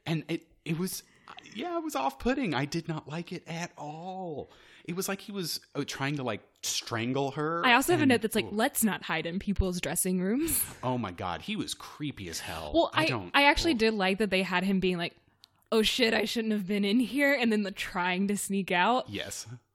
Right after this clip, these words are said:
Speaker 2: But so, like, that, that was a little bit better for his character, 'cause you kinda got the idea that he thought was like, "Oh, this is a fun, like, kid prank. I'll, like, hide in my friend's dressing room." And he's like, "Oh, no, no, this is, this is not appropriate," and then tried to, like, leave. But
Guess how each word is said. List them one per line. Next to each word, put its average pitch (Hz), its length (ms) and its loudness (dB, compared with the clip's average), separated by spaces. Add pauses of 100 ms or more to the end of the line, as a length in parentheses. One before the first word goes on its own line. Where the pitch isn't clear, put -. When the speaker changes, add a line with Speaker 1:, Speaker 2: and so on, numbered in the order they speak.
(180)
Speaker 2:
But 220 260 2
so, 208 120 0
like, 190 240 -2
that, 185 400 0
that 208 160 2
was 190 160 0
a 185 40 -6
little 185 280 -2
bit 196 140 0
better 196 260 -2
for 202 160 -10
his 202 180 -4
character, 226 600 -2
'cause 185 180 -6
you 180 80 -4
kinda 185 240 -2
got 180 160 0
the 175 60 0
idea 165 220 0
that 160 120 -2
he 190 100 -6
thought 165 160 -6
was 170 140 -6
like, 170 160 -8
"Oh, 247 340 4
this 214 200 0
is 240 120 -2
a 262 80 2
fun, 220 280 2
like, 220 280 0
kid 330 300 -2
prank. 165 320 -2
I'll, 156 120 -4
like, 170 160 -6
hide 160 260 2
in 185 80 2
my 196 100 6
friend's 214 220 2
dressing 214 280 2
room." 180 120 2
And 175 80 0
he's 180 100 -2
like, 165 160 -6 (300)
"Oh, 202 220 6
no, 190 180 4
no, 190 320 4
this 180 240 2
is, 185 180 -4
this 190 220 0
is 147 160 -4
not 160 260 -6 (220)
appropriate," 170 600 0
and 170 100 -4
then 165 100 -8
tried 151 280 -6
to, - 100 -6
like, - 220 -8
leave. - 280 -8
But - 220 -8